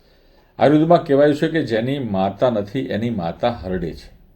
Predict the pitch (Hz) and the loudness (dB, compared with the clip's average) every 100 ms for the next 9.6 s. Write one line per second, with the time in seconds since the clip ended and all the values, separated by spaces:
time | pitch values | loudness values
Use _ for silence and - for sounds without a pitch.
0 | _ - - - 95 - 165 190 - 139 | _ -20 -16 -2 0 4 2 2 0 2
1 | 165 170 156 160 175 180 185 - _ _ | 4 4 2 4 4 2 0 -6 _ _
2 | _ _ _ _ - - _ 151 160 165 | _ _ _ _ -20 -20 _ 2 4 2
3 | 143 131 - 156 131 135 95 - - - | -2 -4 0 2 4 4 2 -2 -14 -12
4 | - 135 135 160 151 135 131 143 151 135 | -2 0 0 -4 -2 0 2 4 4 4
5 | 135 123 104 117 120 131 - 127 123 127 | 4 2 2 0 0 -4 0 0 0 -4
6 | 117 117 117 120 98 104 - 120 113 110 | -4 -2 -2 -4 -6 -8 -8 -4 0 0
7 | 110 117 - 104 107 117 110 95 104 120 | 0 -4 -4 -4 -2 -4 -2 -2 -2 -2
8 | 117 - 95 110 110 87 92 107 107 98 | -4 -4 -6 -6 -6 -4 -4 -4 -8 -8
9 | 82 82 101 - - | -6 -6 -6 -10 -14